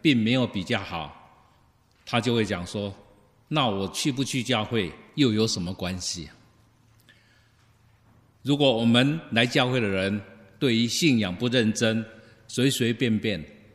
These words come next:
真的会让人有这样的想法。其实并不是因为我们做好人，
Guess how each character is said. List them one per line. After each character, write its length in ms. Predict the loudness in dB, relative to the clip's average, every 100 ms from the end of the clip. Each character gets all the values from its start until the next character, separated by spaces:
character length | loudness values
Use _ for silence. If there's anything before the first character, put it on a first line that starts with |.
| _
真 280 | -4 0 0
的 100 | -2
会 240 | -4 -4 -2
让 260 | -2 -4 -4
人 180 | -6
有 100 | -6
这 140 | -6 -6
样 100 | -6
的 120 | -8
想 260 | -10 -12 -12
法。 240 | -16 -18 _ _ _ _ _ _ _ _ _ _ _ -20 -20 _ -20 -18 -12
其 240 | -4 0 2
实 420 | 2 0 0 -2 -10 -20 -20 -20 -20 -20 _ _ _ _ _ _
并 140 | 4 6
不 80 | 4
是 240 | 2 2
因 140 | 2
为 180 | 2 2 0 -12 -14 -2
我 80 | 4
们 280 | 4 4 0 -12 -20 -20 _ _ _ _
做 200 | 6 6
好 280 | 6 4 2
人， 300 | 4 2 2